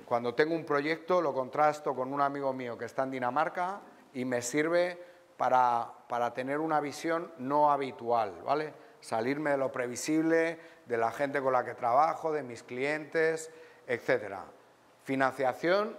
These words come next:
hay distintas formas de financiación y aquí vais a tener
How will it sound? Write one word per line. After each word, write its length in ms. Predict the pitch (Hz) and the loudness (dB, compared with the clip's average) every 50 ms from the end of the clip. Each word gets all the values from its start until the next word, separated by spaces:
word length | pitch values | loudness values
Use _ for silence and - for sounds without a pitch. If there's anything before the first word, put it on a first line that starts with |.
| - - - | -12 -4 2
hay 600 | 139 135 135 139 139 135 135 135 131 - - - - | 2 2 4 2 0 -4 -6 -8 -10 -14 -20 -14 -10
distintas 500 | 127 123 117 - 147 143 135 147 139 135 | -10 -10 -8 -6 -4 0 2 2 2 2
formas 300 | - 143 139 143 139 131 | 0 -4 -2 -2 -2 -2
de 100 | 135 131 | -4 -6
financiación 600 | - 135 131 127 117 127 123 117 - 147 147 143 | -4 -6 -6 -6 -4 -6 -6 -4 -2 -2 -2 0
y 20 | 127 | -2
aquí 220 | 120 113 - 131 | -2 -2 -2 0
vais 240 | 127 131 131 131 139 | 0 0 0 -2 -4
a 80 | 135 | -6
tener 360 | 117 131 127 127 127 123 - | -4 -4 -2 -2 -2 -2 -4